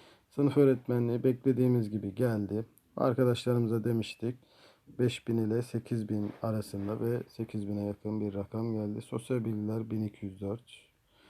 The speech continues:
Tarih bin dört yüz sekiz. Tarih iyi bir alım oldu.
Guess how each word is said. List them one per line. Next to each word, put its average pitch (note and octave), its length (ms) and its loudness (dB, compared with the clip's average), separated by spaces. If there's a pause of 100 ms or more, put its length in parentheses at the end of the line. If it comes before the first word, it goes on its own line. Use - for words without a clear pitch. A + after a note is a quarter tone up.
(440)
Tarih B2 440 2 (360)
bin A2+ 160 0
dört A#2 200 -2
yüz - 100 -20
sekiz. G#2 320 -8
Tarih A#2 440 -2
iyi A2+ 240 -2
bir G#2+ 80 -4
alım G2+ 340 -2
oldu. F#2+ 440 -6